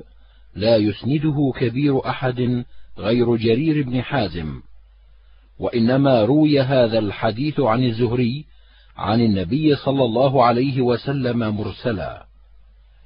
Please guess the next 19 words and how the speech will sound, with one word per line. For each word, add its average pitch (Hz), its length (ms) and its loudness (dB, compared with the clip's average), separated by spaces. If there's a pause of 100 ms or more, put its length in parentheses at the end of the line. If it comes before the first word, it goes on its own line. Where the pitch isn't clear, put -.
(460)
وقد 117 480 4
رواه 170 460 4
حبان 156 520 0
بن 139 140 -4
علي 139 440 2
العنزي 123 760 0 (500)
عن 107 200 0
عقيل 156 720 2
عن 139 260 -2
الزهري 127 540 0 (560)
عن 107 200 0
عبيد 139 380 2
الله 143 400 0
بن 127 160 -4
عبد 120 320 0
الله 120 420 0 (600)
عن 104 180 -2
ابن 120 240 0
عباس 127 680 0